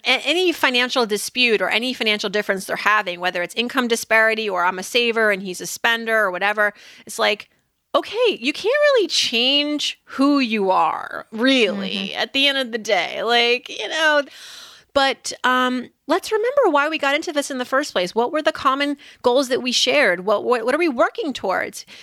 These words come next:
Speaker 1: Because then when you have that North Star and you remind yourself again of that North Star,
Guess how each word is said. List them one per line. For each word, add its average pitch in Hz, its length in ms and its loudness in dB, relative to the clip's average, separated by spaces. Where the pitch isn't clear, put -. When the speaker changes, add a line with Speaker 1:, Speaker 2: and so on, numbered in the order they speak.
Speaker 1:
Because 262 300 -2
then 269 200 2
when 349 140 2
you 320 80 2
have 240 300 2
that 226 160 2
North 220 320 -4
Star 254 400 2
and 202 80 -6
you 196 80 -8
remind 190 460 0
yourself 196 340 -4
again 185 180 -4
of 180 80 -8
that 185 220 0
North 190 320 -4
Star, 311 480 2